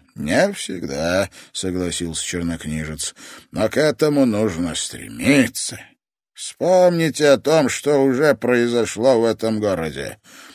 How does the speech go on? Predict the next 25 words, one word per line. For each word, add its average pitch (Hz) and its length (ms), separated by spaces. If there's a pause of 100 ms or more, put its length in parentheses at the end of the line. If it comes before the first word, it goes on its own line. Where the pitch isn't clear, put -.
(100)
Татьяна 104 600
Белоброва 76 760 (460)
перешла 92 540
на 143 180
сторону 127 540
зла, 101 380
когда 90 300
ее 80 220
дочь 95 260
была 95 260
убита, 101 680 (300)
а - 140
королевский 101 680
зодиак 107 500
никак 110 440
на 113 140
это 110 180
не 120 140
отреагировал. 135 1080 (340)
Более 185 600
того, - 500
чтобы 90 440
обезопасить 110 1000
своего 107 400
коллегу, 104 800